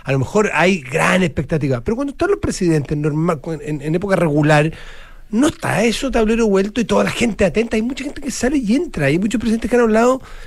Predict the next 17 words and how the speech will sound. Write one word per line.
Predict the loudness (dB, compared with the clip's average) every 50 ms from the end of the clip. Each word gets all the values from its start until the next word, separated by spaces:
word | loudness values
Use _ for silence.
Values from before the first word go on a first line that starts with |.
| -18 -8 -2
con | 0 0 0
la |
sala | 2 2 2 2 2
bastante | 0 0 -4 -2 0 0
vacía | 0 0 0 0 0 0 2 2
y | 0
no | 0 0
es | 0 0
desdoroso | -2 -2 0 0 0 0 0 -2 -2 -2
ni | -2
para | 0 0 0 0
ellos | 0 0 0
ni | 0 0
para | -2 -4
su | -4 -6 -8
país | -8 -6 -4 -4 -2
necesariamente. | -2 -2 -4 -4 -6 -6 -6 -6 -2 0 2 2 2 0 -2 -6 -12 -12 -12